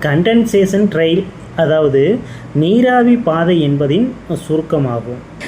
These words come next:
வெள்ளை நிற கோடுகள் எவ்வாறு உருவாகுதுன்னு பார்த்தீங்கன்னா, ஜெட் விமானங்களிலிருந்து வெளியேறும் சூடான நீராவி மற்றும் எரிபொருள் கழிவுகள், எரிபொருள் கழிவுகள்னு பார்த்தீங்கன்னா, கார்பன் டை ஆக்சைடு மற்றும்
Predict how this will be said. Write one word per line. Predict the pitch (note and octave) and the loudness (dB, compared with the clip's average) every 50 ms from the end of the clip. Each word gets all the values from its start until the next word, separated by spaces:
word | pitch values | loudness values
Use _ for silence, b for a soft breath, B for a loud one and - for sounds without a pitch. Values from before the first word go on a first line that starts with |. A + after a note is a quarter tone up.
| B B B - - B2+ A#2 | B B B -8 -6 -4 0
வெள்ளை | A#2+ C#3 D3+ F3 G#3 B3+ C4+ | 0 2 4 4 4 4 4
நிற | C4+ C4+ B3+ A3+ | 4 4 4 2
கோடுகள் | - - - D#3+ D#3 D3 C#3 D3 E3 G3+ | 2 2 2 2 4 4 4 4 2 2
எவ்வாறு | E3+ D3 C#3+ D3 D#3 F#3 A3+ A#3+ A#3+ B3 B3 G3+ | 2 2 2 2 4 4 2 2 4 4 4 4
உருவாகுதுன்னு | D#3+ D#3 F3 F#3+ F#3+ F#3 F3 F3 F#3 F#3 E3+ E3+ | 4 4 4 4 4 4 4 2 2 2 2 2
பார்த்தீங்கன்னா, | D#3 C#3+ C#3 C#3+ C#3+ C3 A#2 A#2 C3 E3 A3 C#4 B B B B - C3 C3+ | 0 -2 0 -2 -2 -4 -2 -2 -2 -2 -2 -4 B B B B -10 -10 -4
ஜெட் | B2 C#3+ F#3+ A#3 C4+ - - E3+ | 0 2 2 2 2 0 0 0
விமானங்களிலிருந்து | E3+ D#3+ F3 F3+ F3+ F#3+ F#3 E3+ E3+ E3 E3 D#3 D3+ D3 D3 D3+ D#3 D3 C3+ C3+ F3 A3 | 2 2 2 2 2 2 2 2 2 4 4 4 4 4 2 2 2 2 2 2 2 2
வெளியேறும் | F3+ C#3+ C#3 D3 F3 F3+ F3+ D#3+ D3+ C#3 C#3 E3+ F#3+ | 2 2 2 2 4 4 4 4 4 4 2 2 0
சூடான | F#3 - D#3+ D#3+ F3 F3+ F3+ F#3 F#3 F#3 E3 | -2 -2 0 2 2 4 4 2 2 0 0
நீராவி | C#3+ C3 B2+ C3+ D3 E3 F#3 F#3+ F3+ D#3 C#3 B2+ A#2+ B2 C3 D#3 | 0 0 0 2 2 4 4 4 2 0 0 -2 -2 -2 0 0
மற்றும் | F#3 F3+ D3+ C3+ C3+ B2+ - C#3 D#3 F#3 E3+ C#3 C3 | 0 0 0 -2 -4 0 0 0 2 2 0 0 0
எரிபொருள் | C3+ C#3 D3+ D#3+ G#3+ A#3 G#3+ A#3+ A#3+ A#3 A#3 A3+ - - | 0 2 2 2 2 0 2 2 2 2 2 2 -2 -4
கழிவுகள், | - - C#3 C#3 D3+ E3 E3 D#3+ C#3 C#3 B2 B2 A#2+ B2 | -2 0 0 2 2 2 2 2 2 2 0 0 -2 -2
எரிபொருள் | C3 E3 F3+ A3+ G#3+ B3 B3 A#3+ A#3 A3+ - | 0 0 0 2 0 2 2 2 0 0 0
கழிவுகள்னு | D#3+ D3 D3+ F3 F#3 F3 F3 F3 F3+ E3 E3+ | 0 2 2 2 2 2 2 2 2 0 0
பார்த்தீங்கன்னா, | D3+ C#3+ C#3 C#3+ C3 B2 C3+ E3 G#3+ B3 B B B B B B B | -2 -2 -2 -2 -4 -4 -2 -4 -4 -4 B B B B B B B
கார்பன் | - C#3+ C#3+ D3+ F3 G3 F#3+ G#3 G3+ | -4 -2 0 0 0 2 2 2 2
டை | G3+ G3+ F#3+ E3 | 2 2 2 2
ஆக்சைடு | C#3+ C#3 D3 C#3+ - - D3+ B2+ A#2 A#2 B2 B2+ C#3 E3+ G#3 G3+ | 0 0 -2 -4 -2 -2 -2 -2 -2 -2 0 2 2 2 2 0
மற்றும் | E3 C#3+ D3+ D3 - D3 D3 F3+ C4 - | -2 -2 -4 0 2 2 2 2 0 -2